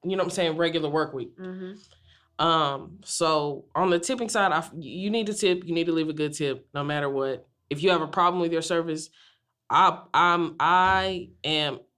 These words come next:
Speaker 1: I tell people all the time, I have no problem going off on people. I have no problem
Speaker 2: <laughs>
Speaker 1: communicating.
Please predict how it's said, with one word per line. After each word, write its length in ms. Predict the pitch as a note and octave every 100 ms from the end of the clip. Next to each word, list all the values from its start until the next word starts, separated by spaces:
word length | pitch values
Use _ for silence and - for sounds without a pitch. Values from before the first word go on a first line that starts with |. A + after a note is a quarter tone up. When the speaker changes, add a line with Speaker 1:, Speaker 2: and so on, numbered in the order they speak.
| _ _ D#3
Speaker 1:
I 300 | F3 G3 F#3+
tell 280 | F#3 G3 F3+
people 260 | G3+ E3+
all 160 | D3+ D#3
the 80 | D3
time, 260 | G#3 F#3+
I 40 | G3
have 120 | D#3
no 140 | C#3+
problem 480 | C#3 E3+ E3 D#3+ D3
going 240 | C#3+ C3+ C#3
off 220 | E3 F#3+
on 100 | F#3+
people. 300 | G#3+ G#3+ G#3
I 100 | F#3
have 160 | E3
no 160 | D#3 D3
problem 420 | D3 D3 D3+ D3+
Speaker 2:
<laughs> 60 | -
Speaker 1:
communicating. 680 | D3+ E4 G#3+ C#3 C#3+ A#2+